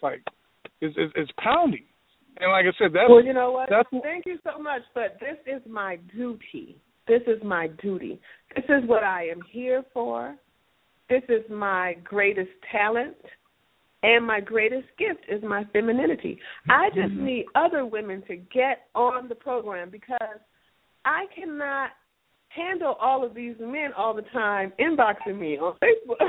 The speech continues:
Speaker 2: <laughs>
Speaker 1: Got you. I got you. Real, real quick, I,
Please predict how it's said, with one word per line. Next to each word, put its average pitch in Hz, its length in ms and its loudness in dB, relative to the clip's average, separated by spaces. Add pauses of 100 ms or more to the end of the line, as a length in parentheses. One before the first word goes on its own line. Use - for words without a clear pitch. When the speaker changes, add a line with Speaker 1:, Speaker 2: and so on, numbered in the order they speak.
(460)
Speaker 2:
<laughs> - 520 -2
Speaker 1:
Got 165 280 8
you. 202 180 -2
I 185 140 2
got 165 320 2
you. 190 80 -12 (600)
Real, 220 280 6
real 247 260 8
quick, 233 220 2
I, 208 560 4